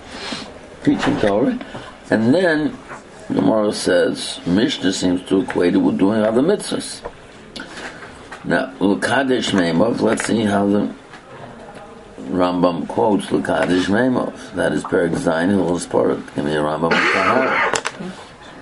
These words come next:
Rambam Perek Zayin, Hilchos Parah. Tahara. And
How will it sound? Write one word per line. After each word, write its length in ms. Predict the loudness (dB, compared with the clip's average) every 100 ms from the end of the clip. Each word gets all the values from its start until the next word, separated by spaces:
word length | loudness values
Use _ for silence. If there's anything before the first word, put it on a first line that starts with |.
| -20 -20 -4
Rambam 440 | 0 0 0 -4
Perek 260 | 0 0 0
Zayin, 420 | 0 0 2 2
Hilchos 340 | 2 2 0 0
Parah. 360 | 0 0 -2 -6 -8 -6 -8 -14 -12 -12 -12 -14 -12 -4
Tahara. 480 | -2 0 -2 -4 -8 -10 -8 -10 -12 -14 -14 -12 -10
And 300 | -10 -10